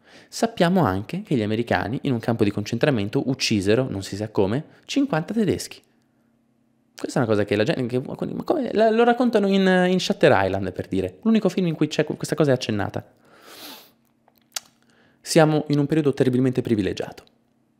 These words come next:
E per una comprensione della storia dobbiamo cercare di riconoscere i fatti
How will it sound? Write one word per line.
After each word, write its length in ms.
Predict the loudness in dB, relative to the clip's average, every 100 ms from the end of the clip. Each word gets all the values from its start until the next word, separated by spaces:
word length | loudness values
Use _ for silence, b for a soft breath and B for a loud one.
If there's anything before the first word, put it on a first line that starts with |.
| B B B B B _
E 500 | 6 8 8 2 -20 _ _ 0
per 120 | 2
una 120 | 4
comprensione 420 | 2 2 4 4
della 120 | 2 0
storia 500 | 0 0 0 -4 -12 _ _
dobbiamo 320 | -4 0 2
cercare 240 | 2 2 2
di 120 | 2
riconoscere 840 | 0 2 2 2 -4 -4 -4 -6 _ _ _ _
i 100 | -6
fatti 680 | 2 2 2 -10 -8 -8